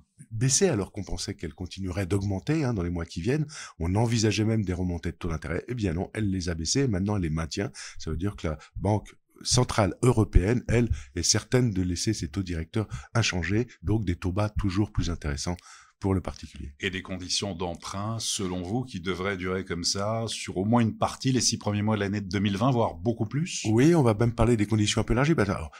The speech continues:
Speaker 1: ça, ça devrait durer donc cette année, début d'année prochaine. Il y a, on voit pas à l'horizon des changements, euh, de paradigme économique, hein, c'est-à-dire, euh, une remontée, euh, euh, de l'inflation ou des taux de croissance qui nous en, euh, qui nous ferait plaisir d'ailleurs, euh,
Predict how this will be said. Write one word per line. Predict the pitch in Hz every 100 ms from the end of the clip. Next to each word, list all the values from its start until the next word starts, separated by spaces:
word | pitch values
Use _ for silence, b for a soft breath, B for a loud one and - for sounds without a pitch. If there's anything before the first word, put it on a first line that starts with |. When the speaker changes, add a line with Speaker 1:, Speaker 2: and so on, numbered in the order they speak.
| -
Speaker 1:
ça, | 85 120
ça | 107 101
devrait | 85
durer | 90 95 87
donc | 87 -
cette | 87 98
année, | 127 139 147 151
début | 101 87 92
d'année | 98 95
prochaine. | - - 131
Il | 113
y |
a, | - B B
on | 104
voit | 117
pas | -
à | 147
l'horizon | 117 107 110 127 117
des | 95
changements, | 117 117 107 131 120 95
euh, | 87 87 B -
de | -
paradigme | 80 90 101 98 -
économique, | 104 104 107 151 139 -
hein, | 101 104
c'est-à-dire, | 92 87 90 98 90
euh, | - B -
une | 87
remontée, | 92 90 87 101 104
euh, | 95 87 82 B -
euh, | 80
de | 85
l'inflation | 87 87 104 95 135 135
ou | 120 98
des | 90 90 -
taux | 101
de | -
croissance | - 90 113 117 - 87 B B
qui | - 92
nous | 87 90
en, | - B B 71
euh, | 76
qui | -
nous | 82
ferait | - -
plaisir | 135 175 143
d'ailleurs, | 90 82 85 71
euh, | 80 85